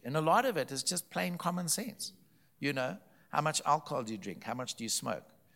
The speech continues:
And all that kind of thing. I said, "I'm trying to reduce both." <laughs> Because they knew it was pastor, <laughs> you know. So, so I was teasing the guy. So I said, "No, it's zero, it's zero." And so,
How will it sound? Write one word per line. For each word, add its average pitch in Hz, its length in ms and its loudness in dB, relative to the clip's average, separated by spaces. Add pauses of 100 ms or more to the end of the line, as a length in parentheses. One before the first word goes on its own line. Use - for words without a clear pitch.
(160)
And 131 100 -4
all 143 100 2
that 139 160 4
kind 127 220 0
of 101 60 -6
thing. 95 180 -8
I - 140 -6
said, - 220 0
"I'm 107 120 0
trying 127 280 2
to 123 100 -4
reduce 107 320 -2
both." 92 480 0
<laughs> - 40 -20 (2500)
Because 147 200 10
they 160 140 12
knew 170 160 10
it 151 80 6
was 139 160 6
pastor, 127 600 8
<laughs> - 60 -10
you 151 60 0
know. 123 100 6
So, - 140 -6 (260)
so - 120 4
I 117 80 8
was 123 200 6
teasing 151 500 8
the 113 100 6
guy. 90 260 0 (320)
So - 100 2
I 104 40 6
said, 110 180 -2
"No, 120 80 4
it's 90 120 2
zero, 107 220 4
it's 95 140 0
zero." 101 220 0 (600)
And 143 120 -4
so, - 240 4